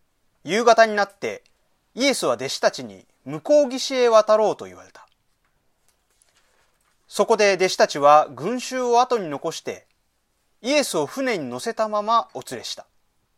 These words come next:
他の船も一緒に行った。すると、激しい突風が起こって、波が船の中にまで入り、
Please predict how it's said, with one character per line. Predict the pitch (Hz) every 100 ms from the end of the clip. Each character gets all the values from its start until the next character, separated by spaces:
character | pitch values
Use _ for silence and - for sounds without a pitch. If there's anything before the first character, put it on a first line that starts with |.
| _ _ _ _ _ _ _
他 | - 196
の | 302 294
船 | 302 240
も | 123
一 | 104
緒 | - 135
に | 113
行 |
っ | 95 -
た。 | - _ _ _ _ _ _ _ _ _ _ _ _ _ _ _ _ _ _ _ _
す | - 180
る |
と、 | 175 170 156 - _ _ _
激 | - 170 214
し | 247
い | 294
突 | 247 175 -
風 | 156 143
が | 139
起 | 135
こ |
っ | 151 _
て、 | - 95 - _ _ _ _
波 | 135 175 247
が | 156
船 | - 285 294
の | 214
中 | 156 190 190
に | 156
ま | 120
で | 104
入 | - 131
り、 | 107